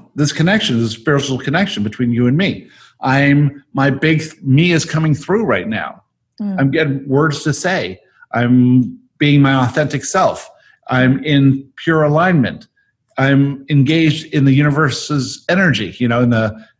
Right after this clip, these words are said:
Speaker 1: in the law of attraction. Everything's coming through now. This moment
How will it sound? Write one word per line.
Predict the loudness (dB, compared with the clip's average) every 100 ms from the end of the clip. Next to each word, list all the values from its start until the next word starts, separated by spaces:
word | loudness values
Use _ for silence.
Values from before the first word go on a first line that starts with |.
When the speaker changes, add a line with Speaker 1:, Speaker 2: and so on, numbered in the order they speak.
| -6
Speaker 1:
in | -2
the |
law | 2 2
of | 2
attraction. | -2 -2 -2 -2
Everything's | 0 0 0 -2
coming | -2 -2 -2
through | -2 -2 0
now. | 0 0 0 -4 -16 _ _
This | -2 0 0 -2
moment | 0 2 4 4 2 -4